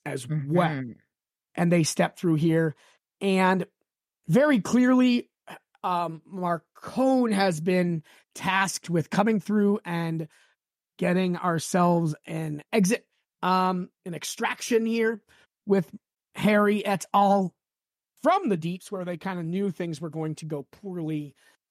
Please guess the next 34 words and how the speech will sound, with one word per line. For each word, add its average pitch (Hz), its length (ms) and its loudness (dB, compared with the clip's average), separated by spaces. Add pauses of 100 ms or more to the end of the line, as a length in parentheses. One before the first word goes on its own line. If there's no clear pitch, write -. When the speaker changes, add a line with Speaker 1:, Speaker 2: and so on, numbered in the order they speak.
(120)
Speaker 1:
in 175 180 -2
some 165 340 -4
fashion. 180 400 -4
I 220 40 -4
don't 262 80 -4
think 311 100 -8
we 269 80 0
thought 277 220 2
it 208 60 0
was 175 120 2
going 214 160 4
to 190 60 4
be 190 100 6
exactly 196 480 2
like 175 220 0 (140)
this, - 340 0 (360)
but - 120 -8
we 302 100 -2
knew 370 140 2
things 254 280 -2
were 208 300 0 (260)
going, 214 240 -2
there 214 120 4
was 196 180 2
going 196 240 4
to 175 60 4
be 170 100 4
a 151 60 0
trap, 135 520 -4
obviously, 131 560 -8
right? 151 280 0 (720)
And, 190 460 4 (640)
you 233 80 0
know, 196 160 0